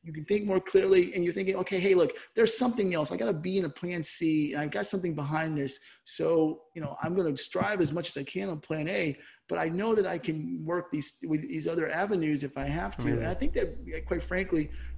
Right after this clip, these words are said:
Speaker 1: it, it also instills a little bit more confidence as well. 'Cause you're, again, you're not, everything is not just riding on
Speaker 2: On that one thing.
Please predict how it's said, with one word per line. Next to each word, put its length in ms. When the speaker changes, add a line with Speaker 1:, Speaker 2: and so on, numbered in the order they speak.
Speaker 1:
it, 160
it 100
also 240
instills 380
a 40
little 140
bit 60
more 100
confidence 540
as 120
well. 220
'Cause 160
you're, 160
again, 220
you're 80
not, 300
everything 300
is 120
not 240
just 220
riding 420
on 320
Speaker 2:
On 120
that 180
one 220
thing. 240